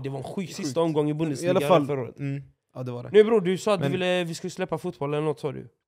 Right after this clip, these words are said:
Speaker 1: Har, har du någon, eh, off-,
Speaker 2: Ja, just det.
Speaker 1: fotboll-topic?
Speaker 2: Vet du vad det är? Låt mig
Speaker 1: Berätta.
Speaker 2: ta fram min telefon.
Speaker 1: Berätta. Uff, får jag rätta
Speaker 2: Så
Speaker 1: till
Speaker 2: något,
Speaker 1: mig igen?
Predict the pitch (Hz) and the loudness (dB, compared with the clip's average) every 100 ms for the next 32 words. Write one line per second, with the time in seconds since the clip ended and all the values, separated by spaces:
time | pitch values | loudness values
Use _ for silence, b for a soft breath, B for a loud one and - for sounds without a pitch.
0 | _ _ 156 139 165 170 175 175 175 170 | _ _ -6 -2 0 2 2 2 4 4
1 | 165 117 175 - - 165 202 226 131 117 | 2 2 0 0 -4 -2 -2 -2 0 -2
2 | 135 131 - 131 127 131 131 123 - - | -4 -8 -10 -12 -4 -2 -2 -4 -8 -20
3 | _ 135 139 143 - 120 113 117 110 113 | _ -8 -6 -4 -4 -6 -8 -10 -12 -14
4 | 110 135 147 - - 226 - - - - | -10 -8 -8 -10 -12 -18 -18 -20 -20 -14
5 | 156 151 190 190 214 147 135 | -10 2 2 4 2 0 -4